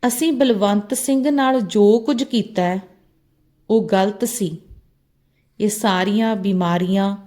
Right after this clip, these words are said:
ਅਤੇ ਸਜ਼ਾਵਾਂ ਸਾਡੀ ਉਸ ਗਲਤੀ ਦਾ ਨਤੀਜਾ ਹਨ।" ਉਹ ਬਲਵੰਤ ਸਿੰਘ ਦੇ ਘਰ ਗਿਆ। ਉਸ ਦੇ ਪੈਰਾਂ 'ਤੇ ਡਿੱਗ ਕੇ ਮਾਫ਼ੀ ਮੰਗੀ। "ਭਰਾ, ਮੈਨੂੰ ਮਾਫ਼ ਕਰ ਦੇ।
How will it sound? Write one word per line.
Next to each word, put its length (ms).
ਅਤੇ 220
ਸਜ਼ਾਵਾਂ 680
ਸਾਡੀ 680
ਉਸ 240
ਗਲਤੀ 560
ਦਾ 220
ਨਤੀਜਾ 600
ਹਨ।" 280
ਉਹ 120
ਬਲਵੰਤ 640
ਸਿੰਘ 420
ਦੇ 180
ਘਰ 280
ਗਿਆ। 320
ਉਸ 220
ਦੇ 140
ਪੈਰਾਂ 460
'ਤੇ 220
ਡਿੱਗ 300
ਕੇ 240
ਮਾਫ਼ੀ 520
ਮੰਗੀ। 400
"ਭਰਾ, 380
ਮੈਨੂੰ 360
ਮਾਫ਼ 360
ਕਰ 160
ਦੇ। 240